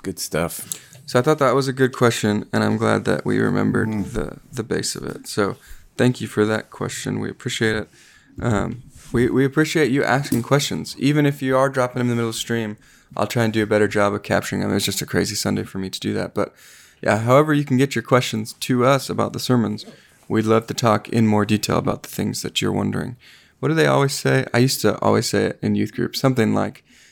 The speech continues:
Speaker 2: you know, "If you have the idea in your head, other people have it too. Like, please ask it. It's gonna
Speaker 3: Mm.
Speaker 2: help other people." So if you have questions and thoughts about the sermon, please ask us. Another question that we have about the sermon is about increasing imagination. You talked about that,
Speaker 3: Mm-hmm.
Speaker 2: um,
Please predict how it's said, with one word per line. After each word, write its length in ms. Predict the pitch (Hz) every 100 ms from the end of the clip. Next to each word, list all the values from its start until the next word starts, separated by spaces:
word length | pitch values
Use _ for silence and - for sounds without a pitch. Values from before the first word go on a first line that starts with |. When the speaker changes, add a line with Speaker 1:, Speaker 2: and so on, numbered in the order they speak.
| _ -
Speaker 2:
you 120 | 101
know, 100 | 95
"If 200 | 98 -
you 140 | 127
have 340 | 160 156 147 135
the 140 | 131
idea 280 | 123 123 123
in 80 | 117
your 120 | 110
head, 300 | 113 101 - -
other 200 | 117 117
people 300 | 110 - 113
have 200 | 117 104
it 140 | -
too. 320 | - 98 - 82
Like, 280 | - - _ _ _ _
please 240 | 131 131
ask 280 | - 110 -
it. 100 | -
It's 80 | 113
gonna 120 | 101
Speaker 3:
Mm. 20 | 110
Speaker 2:
help 120 | 107
other 140 | 101 -
people." 320 | 104 - -
So 280 | - 80 - _ - _ _ -
if 60 |
you 80 | 151
have 100 | 135
questions 440 | - 120 - 110 107
and 140 | 104
thoughts 400 | 107 95 - - -
about 220 | 104 -
the 40 | -
sermon, 280 | 104 101
please 200 | - 107
ask 200 | 92 -
us. 160 | - - - - - -
Another 380 | 117 139 160 151
question 600 | - 147 143 - 117 113
that 120 | 104
we 80 | 110
have 100 | 117
about 180 | 110 110
the 120 | 113
sermon 460 | - 117 117 107 110 - - _ _
is 200 | - 113
about 380 | 107 110 110 -
increasing 680 | 110 110 - 131 - 131 127
imagination. 920 | - 110 107 110 104 107 - - - -
You 100 | -
talked 280 | 113 110 -
about 240 | 107 -
that, 320 | 110 104 - -
Speaker 3:
Mm-hmm. 560 | 104 92 101 110 -
Speaker 2:
um, 480 | 113 104 101 101 104